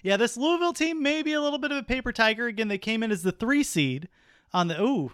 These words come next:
oh, that was a nice shot. As they call him a paper tiger, <laughs> they just dropped the oops on me. Whoopty. Uh, as Arizona tries to push it up, but Ari-, uh,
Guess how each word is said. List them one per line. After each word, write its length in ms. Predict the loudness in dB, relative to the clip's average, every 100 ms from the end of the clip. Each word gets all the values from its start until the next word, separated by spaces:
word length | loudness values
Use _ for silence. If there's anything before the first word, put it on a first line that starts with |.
| _
oh, 160 | 6 8
that 100 | 6
was 80 | 2
a 60 |
nice 200 | 0 -4
shot. 280 | -4 -6 -6 -6
As 100 | -4
they 120 | -2
call 180 | 0 0
him 60 |
a 40 | 0
paper 260 | -2 -2
tiger, 300 | 0 2 2
<laughs> 140 | -2 -2
they 60 |
just 200 | -4 -2
dropped 280 | 0 0 0
the 180 | 0 2
oops 280 | 2 0 -4
on 160 | -2 -2
me. 200 | -2 -4
Whoopty. 600 | -2 -4 -4 -6 -4 -6 -8 _ -20 -20 -20 -16
Uh, 1120 | -14 -10 -8 -4 -4 -4 -4 -4 -6 4 6 6
as 120 | 6
Arizona 420 | 8 10 8 4
tries 240 | 4 4 4
to 80 | 4
push 280 | 2 4
it 60 | 4
up, 140 | 4
but 220 | 8 8 8
Ari-, 220 | 6 8
uh, 260 | 8 8